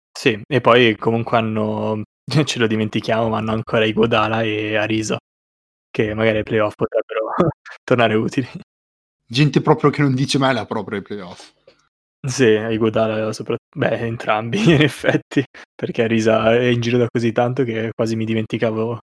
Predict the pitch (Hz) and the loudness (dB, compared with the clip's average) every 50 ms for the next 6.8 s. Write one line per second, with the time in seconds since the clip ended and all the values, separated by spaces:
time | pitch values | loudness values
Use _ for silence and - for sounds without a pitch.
0 | _ _ _ _ _ - 117 117 117 - 113 107 - 120 107 117 113 110 110 110 | _ _ _ _ _ -6 -4 -2 -2 -2 -2 -2 -4 -4 -2 0 0 2 2 2
1 | 110 107 - 113 110 110 113 110 110 113 110 110 110 110 110 110 107 107 110 110 | 0 0 0 -4 -4 -2 -4 -4 -4 -4 -4 -4 -4 -4 -6 -6 -6 -6 -6 -6
2 | 110 113 117 113 113 110 - - _ _ _ _ - 123 107 107 107 101 - - | -6 -6 -6 -6 -6 -8 -10 -16 _ _ _ _ -6 -4 -2 -2 -2 -2 -4 -6
3 | 123 117 113 113 113 110 - 113 104 - - 113 107 - 110 107 107 107 107 - | -6 -6 -6 -6 -6 -8 -8 -10 -10 -8 -8 -8 -6 -6 -6 -6 -6 -8 -10 -10
4 | _ _ _ _ _ _ _ _ _ _ _ _ _ _ _ _ _ _ _ _ | _ _ _ _ _ _ _ _ _ _ _ _ _ _ _ _ _ _ _ _
5 | _ _ _ - - - - - - 175 185 165 - - - - - 151 139 135 | _ _ _ -12 -10 -8 -8 -6 -4 -4 -2 -2 -4 -6 -6 -2 -2 0 0 0
6 | 117 - 143 170 185 170 139 104 101 98 98 101 98 - _ | 0 0 0 2 2 0 -2 -6 -8 -12 -14 -16 -18 -20 _